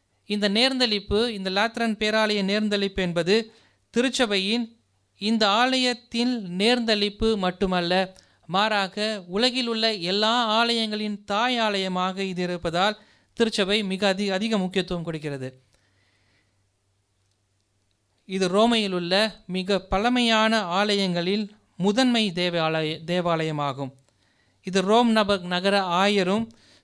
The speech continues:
திருச்சபையின் தலைவருமான திருத்தந்தையின் கத்தீட்ரலாக இது கருதப்படுகின்றது. நாம் சிறப்பாக பல நேரங்களில் நாம் நினைப்போம்,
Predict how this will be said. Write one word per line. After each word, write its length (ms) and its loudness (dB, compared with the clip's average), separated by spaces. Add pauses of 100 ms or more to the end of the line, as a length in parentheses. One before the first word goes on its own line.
(100)
திருச்சபையின் 540 2
தலைவருமான 800 0 (120)
திருத்தந்தையின் 920 0 (400)
கத்தீட்ரலாக 920 -2
இது 300 -4
கருதப்படுகின்றது. 760 -2 (1600)
நாம் 140 -6
சிறப்பாக 800 -4 (100)
பல 140 -6
நேரங்களில் 400 -2
நாம் 220 -2
நினைப்போம், 500 0